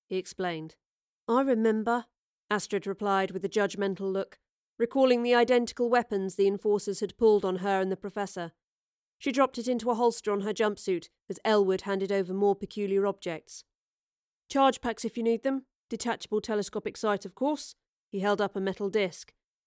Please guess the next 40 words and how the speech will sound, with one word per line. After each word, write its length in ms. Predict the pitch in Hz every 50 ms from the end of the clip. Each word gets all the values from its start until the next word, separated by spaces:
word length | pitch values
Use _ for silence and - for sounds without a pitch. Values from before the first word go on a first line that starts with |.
| _ _ _ _
"Air 200 | - 262 262 247
purifier. 600 | 247 - 226 208 196 185 - 208 185 175 165 165 - _ _ _ _ _ _ _ _ _ -
Any 160 | 254 269 269
sign 260 | 262 - 269 262 254
of 80 | 240 214
a 60 | 233
chemical 360 | - 240 240 233 226 - 220
attack, 440 | 214 - - 247 262 240 - - _
put 140 | 208 - -
this 180 | 233 - -
in 60 | 208
your 100 | 214 214
mouth 240 | 226 233 233 226 -
and 100 | 214 208
breathe 240 | 196 226 233 226 208
as 80 | 202 -
calmly 340 | - 247 226 220 220 214
as 120 | 214 196 208
you 80 | 208
can." 340 | - 214 208 185 170 156 156 - _ _ _ _ _ _ _ _ _ _ _ _ _ _ _ _
He 120 | 254 247
handed 360 | 220 269 277 277 262 277 233
it 140 | 262 240 -
over 400 | 254 240 226 208 196 175 175 - _ _ -
and 120 | 190 208
then 120 | 208 208 202
held 260 | 202 233 226 220 226
up 140 | 214 - 233
an 80 | 220
oblong 320 | 226 214 - 220 214 214 220
of 100 | 208 -
glass, 480 | 233 226 220 196 170 160 - - - - _ _ _ -
no 100 | 233 247
larger 400 | 240 233 247 247 247 220 - 185
than 160 | 160 170 175
the 60 | 185
palm 240 | 185 - 208 196 196
of 100 | 202 190
the 100 | - 202
hand. 380 | 196 214 208 196 170 156 156